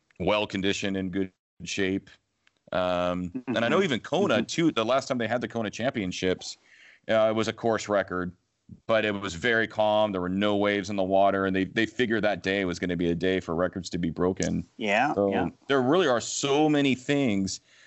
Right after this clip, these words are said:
Speaker 1: that go into these enduro, uh, endurance races. I mean, weather conditions,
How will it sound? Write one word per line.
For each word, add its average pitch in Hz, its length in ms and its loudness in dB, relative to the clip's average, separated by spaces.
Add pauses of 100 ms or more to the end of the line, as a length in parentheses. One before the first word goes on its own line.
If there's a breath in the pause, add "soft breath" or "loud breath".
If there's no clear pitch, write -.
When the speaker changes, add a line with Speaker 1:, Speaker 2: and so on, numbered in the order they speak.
(220 soft breath)
Speaker 1:
that 107 340 0 (420)
go 113 220 0
into 123 120 2
these 113 160 2
enduro, 110 540 2 (140)
uh, 87 140 2
endurance 107 460 0
races. 92 600 0
I 64 40 -6
mean, 87 220 0
weather 110 240 2
conditions, 117 680 0